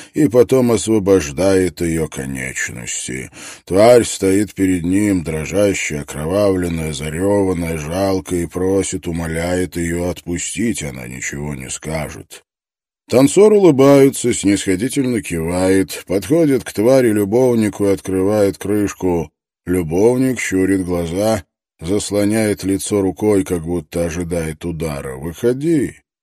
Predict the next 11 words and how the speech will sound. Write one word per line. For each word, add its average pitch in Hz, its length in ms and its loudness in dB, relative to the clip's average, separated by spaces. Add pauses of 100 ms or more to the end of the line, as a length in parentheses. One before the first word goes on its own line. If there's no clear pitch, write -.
(360)
Тварь 202 360 4
послушно 151 760 2
вылезает. 110 880 2 (260)
Движется 95 580 0
она 98 140 2
неуклюже, 95 800 0
вся 65 240 -12
какая-то 76 480 -8 (100)
тощая 87 580 -2
и - 20 -8
кривобокая. 80 1080 -6